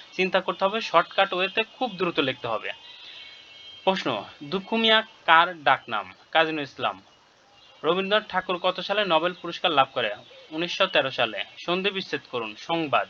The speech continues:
সোম প্লাস বাদ, সংবাদ। নিম-, নিম্নরেখা শব্দটি কারক ও বিভক্তি নির্ণয় করুন। পরে পাতা, জল পরে পাতা নড়ে। কর্তৃকারকে শূন্য বিভক্তি।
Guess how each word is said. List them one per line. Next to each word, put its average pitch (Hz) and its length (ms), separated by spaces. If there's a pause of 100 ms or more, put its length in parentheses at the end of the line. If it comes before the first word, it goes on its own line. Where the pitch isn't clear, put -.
(100)
সোম 175 280
প্লাস 170 340
বাদ, 120 200
সংবাদ। 117 440 (880)
নিম-, 175 260 (300)
নিম্নরেখা 202 640
শব্দটি 196 440
কারক 170 460
ও 156 260 (100)
বিভক্তি 175 460
নির্ণয় 139 320
করুন। 107 340 (140)
পরে 175 260
পাতা, 175 460 (1300)
জল 170 220
পরে 190 260
পাতা - 300
নড়ে। 104 320 (260)
কর্তৃকারকে 185 640
শূন্য 175 360 (520)
বিভক্তি। 139 540